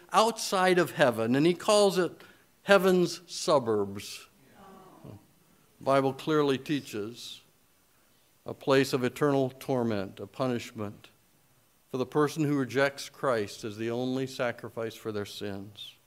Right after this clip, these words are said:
Matthew twenty-five forty-six, "These shall go away into eternal punishment, but the righteous into eternal life." Second Thessalonians one nine,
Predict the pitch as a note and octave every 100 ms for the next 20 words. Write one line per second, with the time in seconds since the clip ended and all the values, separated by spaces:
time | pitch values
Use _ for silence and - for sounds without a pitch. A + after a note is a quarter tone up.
0 | _ _ _ _ _ _ B2+ A#2+ C3+ -
1 | C3+ C3 C3 B2 B2+ C3+ B2+ A#2 - C3
2 | B2+ C3 C3 B2 C3+ B2+ B2+ A#2+ B2 B2+
3 | A#2+ B2 A#2+ - D3 C#3 C3+ D#3+ D3 A2
4 | - G#2+ G#2+ A2+ G2+ A#2+ B2+ C3 B2 G#2+
5 | B2 G#2+ A#2 G#2+ B2 A#2+ A#2+ B2 A#2 G2+
6 | - - _ _ - - _ _ - -
7 | E3 C3+ C#3 C3 - C#3+ C3+ C3 A#2+ C3
8 | C3 B2+ C#3 C3 A2+